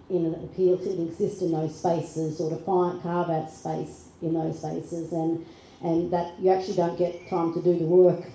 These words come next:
with your own people because you're constantly in this appeal. Um, and, um, I think that's, you know, it took me a while to arrive at that. Um, and, and, and, and this, I guess everything you said about, uh, the media is the same for the academy.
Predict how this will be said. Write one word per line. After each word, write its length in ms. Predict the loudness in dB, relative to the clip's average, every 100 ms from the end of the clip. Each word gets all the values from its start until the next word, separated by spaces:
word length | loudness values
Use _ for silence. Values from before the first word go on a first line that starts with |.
| -10
with 180 | -2 2
your 120 | 4
own 160 | 4 2
people 260 | -2 -4 -4
because 340 | -2 -2 -2
you're 120 | -2
constantly 420 | -2 -2 -2 -2
in 100 | 0
this 100 | -2
appeal. 560 | -4 -6 -2 0 0 -6 -18 -20 -16 -16 -14 -6
Um, 560 | -2 0 0 0 0
and, 520 | 4 4 4 0 -2 -2
um, 420 | -2 -2 -4 -8 -16 -8
I 40 | 0
think 120 | 2
that's, 380 | 2 -2 -8 -10 -8
you 140 | 0 2
know, 80 | 4
it 40 |
took 160 | 2 2
me 140 | 2
a 40 |
while 320 | 4 6 4 4
to 100 | 0
arrive 340 | 0 -2 -4
at 120 | -4 -2
that. 220 | -4 -4 -16 -18 -12
Um, 760 | -6 -4 -2 -2 -2 -2 -4 -8
and, 200 | -6 -4 -2
and, 140 | 0
and, 300 | 0 -2 -4 -8
and 240 | -8 -6
this, 220 | -8 -10 -8
I 60 |
guess 260 | -2 -2 -2
everything 360 | -2 -2 -2 -2
you 80 |
said 200 | -4 -4
about, 420 | -2 -2 -2 -4 -6
uh, 280 | -6 -6 2
the 60 |
media 360 | 6 6 4 -2
is 160 | -4
the 80 | -6
same 320 | -4 -2 -2
for 80 | -2
the 140 | -8 -8
academy. 500 | -8 -8 -8 -12